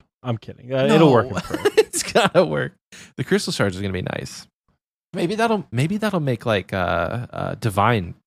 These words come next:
Speaker 2: pots go down for a while because so many people are getting crystal shards.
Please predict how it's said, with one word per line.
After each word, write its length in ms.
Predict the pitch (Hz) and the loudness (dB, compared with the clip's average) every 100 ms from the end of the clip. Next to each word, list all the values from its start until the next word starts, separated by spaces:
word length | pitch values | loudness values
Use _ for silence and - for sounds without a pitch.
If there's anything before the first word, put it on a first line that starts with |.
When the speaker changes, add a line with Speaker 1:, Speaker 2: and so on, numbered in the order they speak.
| _ _ _ _ | _ _ _ _
Speaker 2:
pots 400 | - 90 90 - | -6 -6 -6 -10
go 160 | - 98 | -4 -4
down 260 | 92 90 87 | -2 -4 -4
for 140 | 92 | -6
a 40 | 107 | -4
while 260 | 107 101 | -4 -4
because 240 | - 107 95 | -6 -8 -6
so 160 | 117 | -4
many 160 | 110 104 | -4 -4
people 260 | - 104 | -6 -8
are 60 | 101 | -8
getting 400 | 101 98 92 95 _ _ _ _ _ _ | -6 -8 -8 -14 _ _ _ _ _ _
crystal 340 | - 110 - 95 | -6 -6 -6 -10
shards. 560 | - - - - - | -10 -12 -14 -20 -20